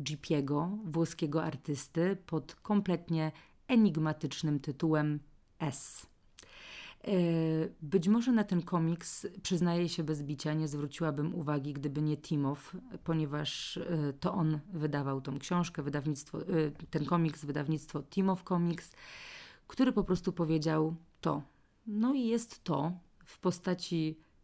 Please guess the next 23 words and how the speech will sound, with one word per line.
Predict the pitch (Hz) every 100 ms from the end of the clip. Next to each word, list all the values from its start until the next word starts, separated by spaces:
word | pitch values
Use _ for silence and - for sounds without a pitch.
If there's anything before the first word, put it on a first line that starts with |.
| _
S. | 151 170 - - - -
<laughs> | 156 196 156 175 - - - - - - - -
E, | 196 175 165 165 160 - _ -
to | 240
jest | 247 233 -
komiks, | 202 196 190 -
który, | - - 175 175 175 180 175 - _ - - _ _ -
mm, | 233 190 180 180 175 170
zabierze | 156 160 156 226 208 208
was | 165 170 170 -
w | -
świat | - - 180 175 - - _ _ _ _ _
skomplikowanej | - - 196 175 170 175 175 180 226 226 202
relacji | 160 165 156 - -
ojca | 156 156 175
i | 175
syna. | - - 143 135 135 - _ - - - - _ - _
Ale, | 202 175 156 156 190 - _ _ -
tak | 190 180
jak | 156
napisałam | 165 165 - 175 165 160
w | 143
recenzji | 151 - 156 143 151 180